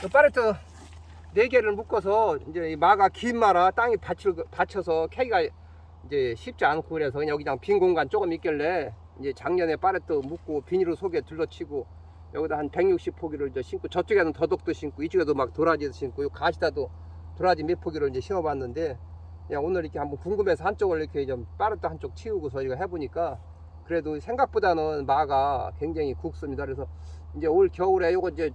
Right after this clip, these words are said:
퇴비 좀 여기다 좀 뿌려주고 여기다 이제 팔레트 대고 비닐을 한번 치고서 여기다 이제 퇴비도 좀 섞어서 뭐 넣어주고 이렇게 해서 다시 묶어주면 내년 일 년만 크면은 그래도 생각보다, 예, 고생한 만큼 이제 마-,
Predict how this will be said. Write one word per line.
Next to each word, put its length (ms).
퇴비 260
좀 160
여기다 220
좀 160
뿌려주고 760
여기다 280
이제 260
팔레트 360
대고 600
비닐을 320
한번 240
치고서 600
여기다 280
이제 240
퇴비도 340
좀 140
섞어서 360
뭐 140
넣어주고 360
이렇게 180
해서 180
다시 320
묶어주면 720
내년 340
일 140
년만 400
크면은 560
그래도 220
생각보다, 840
예, 200
고생한 420
만큼 420
이제 120
마-, 440